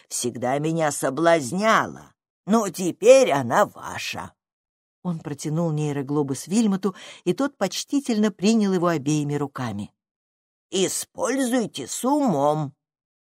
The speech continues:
«Спасибо», сказал Вильмот. «Обязательно». Не успел он спрятать шар в карман,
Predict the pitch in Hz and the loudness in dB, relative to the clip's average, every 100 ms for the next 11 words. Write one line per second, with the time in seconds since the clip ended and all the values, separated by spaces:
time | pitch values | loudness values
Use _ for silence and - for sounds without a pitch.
0 | _ _ - - 254 240 - 311 311 247 | _ _ -20 -6 -2 -2 0 2 4 4
1 | - - _ _ _ _ - 160 156 151 | 2 -4 _ _ _ _ -4 -2 2 2
2 | 156 151 135 - _ - 202 277 247 320 | 2 0 -2 -10 _ -2 2 4 8 10
3 | 311 311 226 180 165 - _ _ _ _ | 10 6 0 0 -4 -8 _ _ _ _
4 | _ _ _ 190 175 175 - - 285 220 | _ _ _ 4 4 2 -2 2 4 4
5 | 196 - 214 220 160 - 202 180 - 139 | 0 0 0 0 -2 -2 0 0 -2 -2
6 | 139 175 269 226 | 0 2 2 0